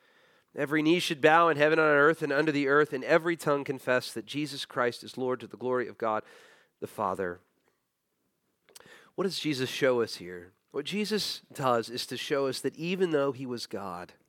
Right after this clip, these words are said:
he didn't compete with the Father, he didn't take advantage of who he was,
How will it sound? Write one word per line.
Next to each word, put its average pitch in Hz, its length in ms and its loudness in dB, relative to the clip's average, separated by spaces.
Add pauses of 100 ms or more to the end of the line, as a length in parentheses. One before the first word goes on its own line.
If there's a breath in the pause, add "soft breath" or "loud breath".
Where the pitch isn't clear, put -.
(560 soft breath)
he - 100 -10
didn't 156 200 -4
compete 151 520 -10
with 143 200 -4
the 139 80 -4
Father, 127 420 2
he 127 100 -4
didn't 147 300 -6
take 151 220 -2
advantage 143 640 4
of 127 100 -4
who 127 160 -4
he 123 160 -4
was, 110 400 -2